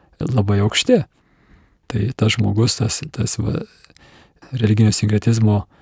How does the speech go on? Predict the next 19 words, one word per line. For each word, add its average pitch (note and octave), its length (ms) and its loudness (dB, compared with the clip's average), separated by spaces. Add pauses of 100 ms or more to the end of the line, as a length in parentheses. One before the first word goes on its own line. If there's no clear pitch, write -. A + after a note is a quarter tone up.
(520)
atstovas A#2 720 2
iš G#3 460 -2
esmės A2 520 2 (720)
yra G#2 160 0
pasipūtęs G#2 960 0
ir, G#2 140 0 (200)
ir G#2+ 140 -2
labai G#2 480 2 (400)
apie A2 180 0
save G#2+ 240 2
gerai A2 240 4
galvoja, G#2 560 4
bet, G#2+ 300 -2 (180)
bet G#2 320 -2
jo G#2+ 680 0 (760)
pasirinkimai G#2+ 720 2
yra G2+ 180 0
labai G#2 320 2
nepagrįsti. G#2 720 2